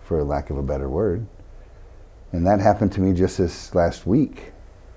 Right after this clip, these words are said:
I just celebrated, not celebrated,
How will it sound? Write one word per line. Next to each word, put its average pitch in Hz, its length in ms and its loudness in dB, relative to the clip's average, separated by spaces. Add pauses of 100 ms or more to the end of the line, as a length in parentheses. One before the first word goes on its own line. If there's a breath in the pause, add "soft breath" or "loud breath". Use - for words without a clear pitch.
(600 soft breath)
I 82 60 -2
just 82 200 -2
celebrated, 82 680 2
not 78 240 -6
celebrated, 76 640 -6